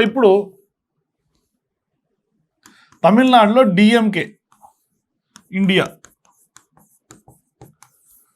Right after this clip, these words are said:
So ఇక్కడ తమిళనాడులో ఇండియా కూటమి అధికారంలో ఉంది కాబట్టి almost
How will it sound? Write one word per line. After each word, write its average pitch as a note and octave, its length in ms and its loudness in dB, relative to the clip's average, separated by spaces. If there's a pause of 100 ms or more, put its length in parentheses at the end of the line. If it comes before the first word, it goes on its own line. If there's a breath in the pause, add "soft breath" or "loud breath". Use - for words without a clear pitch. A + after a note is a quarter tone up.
(720)
So D#4 80 0 (160)
ఇక్కడ D#4+ 200 0 (240)
తమిళనాడులో B3 640 0
ఇండియా B3+ 280 2
కూటమి G#3+ 280 -2
అధికారంలో G3+ 460 0
ఉంది C#3 180 -4
కాబట్టి A2+ 420 -8 (840)
almost D4 420 0